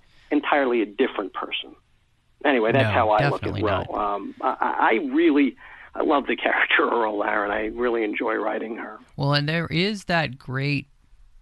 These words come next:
Speaker 2: piece of the book where she is talking to Prin, and Prin comes away with the thought of that Ro still might have had a plan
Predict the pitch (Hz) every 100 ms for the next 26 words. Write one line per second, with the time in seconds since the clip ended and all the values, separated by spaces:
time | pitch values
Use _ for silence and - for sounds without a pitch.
0 | - - - - 160 160 - 127 117 123
1 | 127 120 113 123 113 113 127 123 120 107
2 | 104 - 120 113 101 95 - - 110 101
3 | 101 - 147 151 143 143 131 120 113 110
4 | 117 113 107 113 - 120 113 113 113 107
5 | 101 95 - - - _ - 127 139 127
6 | - - - - - 73 151 143 151 143
7 | 131 - - - 151 147 147 127 127 127
8 | 123 117 101 120 117 113 107 - 123 120
9 | 117 110 101 98